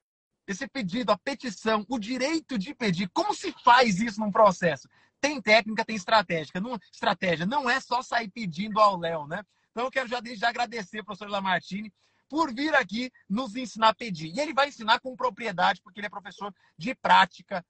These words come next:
penal. É ele que ensina o acadêmico a redigir petições. Então, desde já agradeço pela presença.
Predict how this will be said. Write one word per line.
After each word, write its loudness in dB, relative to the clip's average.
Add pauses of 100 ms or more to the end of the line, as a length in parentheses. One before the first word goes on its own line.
(100)
penal. -4
É -6
ele -6
que -18
ensina -8
o 2
acadêmico -4
a 4
redigir -6
petições. -6 (220)
Então, 0
desde -2
já 8
agradeço 2
pela -6
presença. -8